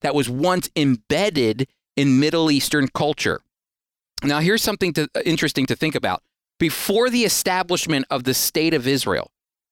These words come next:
Jews from the Arab Middle Eastern countries actually didn't identify themselves as Mizrahi Jews, uh, a separate Jewish subculture or sub-ethnicity like Ashkenazi and Sephardic.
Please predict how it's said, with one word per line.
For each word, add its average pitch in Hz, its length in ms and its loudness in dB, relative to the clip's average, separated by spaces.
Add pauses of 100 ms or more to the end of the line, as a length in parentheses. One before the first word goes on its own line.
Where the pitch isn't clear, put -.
Jews 202 440 2
from 170 460 -2
the 139 160 0 (140)
Arab 175 380 2 (100)
Middle 165 360 2
Eastern 151 340 0
countries 139 500 0 (520)
actually 208 640 -2
didn't 208 400 2
identify 151 800 -2
themselves 110 580 -2 (120)
as 123 220 -2
Mizrahi 131 800 0
Jews, 92 500 0
uh, 98 180 -2
a 107 100 -4
separate - 420 -2
Jewish 123 400 0
subculture 107 720 -2
or 87 40 -2
sub-ethnicity 120 960 -2
like 120 360 -2 (240)
Ashkenazi 110 720 -2
and 90 120 -6
Sephardic. 92 500 -2